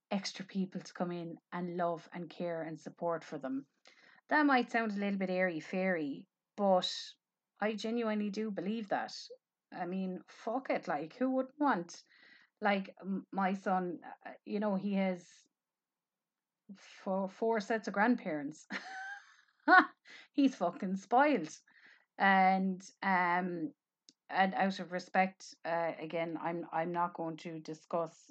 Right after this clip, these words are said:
um, his mum on this, but, um, he has a great mum,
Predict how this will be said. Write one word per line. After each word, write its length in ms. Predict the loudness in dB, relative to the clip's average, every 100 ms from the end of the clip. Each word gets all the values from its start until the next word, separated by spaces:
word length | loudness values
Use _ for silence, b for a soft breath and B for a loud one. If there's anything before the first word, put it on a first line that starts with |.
| -4
um, 540 | 0 0 0 -2 -6 -12 _ _ _ _ _ _
his 280 | -4 -4 -2
mum 480 | -2 0 0 -2 -6 -6
on 280 | -6 -4
this, 300 | -4 -4 -6 -8
but, 140 | -10 -6
um, 340 | -6 -4 -4 -4
he 340 | -6 -10 -10
has 220 | -8 -8
a 60 | -8
great 280 | -6 -6 -6
mum, 300 | -6 -4 -8